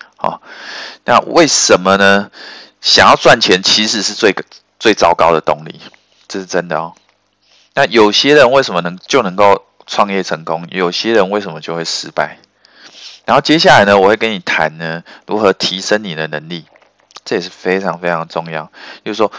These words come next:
我会跟你分享我自己呢，怎么进到这个网络行销业界，然后快速培养我的能力。那我怎么样子用最快的速度呢，在一两年，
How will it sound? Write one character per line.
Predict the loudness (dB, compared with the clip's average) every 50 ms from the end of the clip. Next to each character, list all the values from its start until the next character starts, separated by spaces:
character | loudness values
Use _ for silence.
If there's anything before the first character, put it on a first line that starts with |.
| -6 -2
我 | -2
会 | 0
跟 | 2 2
你 | 0
分 | 0 0 0 0 0 2
享 | 2 2 2
我 | 2 0 _
自 | -8 -8 -8 -6
己 | -4 -4 -6 -4 -2
呢， | -2 -2 -2
怎 | -2 -4
么 | -4 -4 -6 -6 _
进 | -2 -2 -2 0 2
到 | 4 6 6 6
这 | 4 2
个 | 2 2 2 2 2 -2 -12 -14 _
网 | -6 -6
络 | -4 -4 -6
行 | -6 -8 -8 -2
销 | 0 2 2
业 | 2 0 -2 -4
界， | -4 -4 -2 0
然 | 0 0
后 | 0
快 | 0 -2 -2 -2 -2
速 | -2 -4 -10
培 | -12 -8 -6 -2
养 | -2 -2 -4 -4
我 | -8 -6
的 | -8 -8 -10 -12 _ _ -20 -20 -20 _ _ _
能 | -8 -8 -6
力。 | -10 -12 -14 -14 -20 _ _ _ _ _ _ -20 _ _ _
那 | 0 0
我 | 0 2 2 4 6 6 6
怎 | 4 2 0
么 | 2 2
样 | 2 2 2
子 | 0 -2
用 | -4 -4 -4
最 | -2 -2 -2 0
快 | 2 2 2 2
的 | 2
速 | 2 -2 -8 -8
度 | -6 -6 -6 -4
呢， | -2 0 0 0 0
在 | 2 2 2 2 2 -4 -14 -20 -18 -18 -20 -20 -10 _
一 | 0
两 | 2 2 2 2
年， | 0 -4 -4